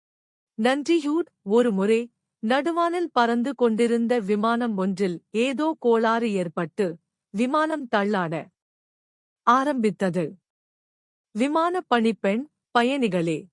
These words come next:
பயப்படாதீர்கள். விமானத்தில் சின்ன கோளாறுதான். விமானி சரி செய்து சமாளித்து விடுவார்" என்று தைரியம் சொல்கிறார்.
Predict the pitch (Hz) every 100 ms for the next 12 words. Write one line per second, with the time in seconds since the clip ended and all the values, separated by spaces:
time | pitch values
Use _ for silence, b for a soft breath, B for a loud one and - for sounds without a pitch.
0 | _ _ _ _ _ _ _ _ _ 214
1 | 254 330 - 247 240 202 160 175 147 180
2 | - _ _ _ _ _ _ _ _ -
3 | 214 285 320 339 330 277 262 - - 285
4 | 294 320 - 240 226 220 202 180 185 151
5 | 139 170 _ _ _ _ _ _ _ _
6 | _ 196 285 311 320 330 349 - 247 285
7 | 277 214 196 185 208 - _ _ - 262
8 | 262 320 349 339 349 302 233 233 208 180
9 | 196 _ _ _ 240 240 254 214 190 -
10 | 277 311 311 277 240 214 185 190 185 156